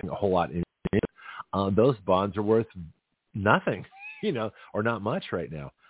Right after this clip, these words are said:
And the only bonds that are worth money are the ones that are paying the four and five and whatever percent interest they're paying now. So why would people, you know, hang on to old bonds that are, you know, not paying, like, point one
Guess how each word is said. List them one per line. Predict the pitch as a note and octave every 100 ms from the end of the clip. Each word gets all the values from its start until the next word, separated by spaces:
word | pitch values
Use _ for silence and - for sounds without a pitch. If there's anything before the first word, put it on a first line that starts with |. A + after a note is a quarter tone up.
| _ -
And | A2 G#2+
the |
only | A#2 C3+
bonds | A2+ A2+ -
that | G2
are |
worth | G2 F#2
money | B2 D#3
are | F#2+
the | F#2+
ones | G2+
that | G#2+
are | F#2+
paying | - G#2+ G2+
the |
four | - G#2
and | G2
five | F#2+ G2 G2
and | F#2+
whatever | F2 A2 D#3+
percent | F2+ - F2+
interest | E2 F2 -
they're | -
paying | G2 F2+
now. | G#2 D#3+ - _ - - _ -
So |
why | A2+ A#2
would | F3+ -
people, | C3+ A#2 F#2+ - _ _ -
you | G#2+
know, | F#2
hang | F#2 A2+
on | G#2
to | F2
old | F2 A2+
bonds | G#2 D#2+ E2+
that | F2+
are, | E2+ D#2 -
you | G#2+
know, | F2 E2
not | F#2 -
paying, | - -
like, | D#2+ -
point | G#2+ G#2
one | D#2+ G2